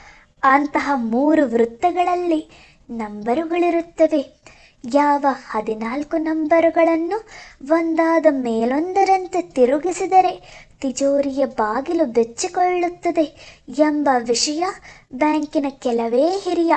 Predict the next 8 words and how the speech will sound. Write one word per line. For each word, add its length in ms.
ಅಧಿಕಾರಿಗಳಿಗೆ 1040
ಗೊತ್ತು. 400
ಹಾಗೆ 400
ಗೊತ್ತಿದ್ದ 640
ಆ 340
ಕೆಲವರ 560
ಪೈಕಿ 440
ಒಬ್ಬಾತ 540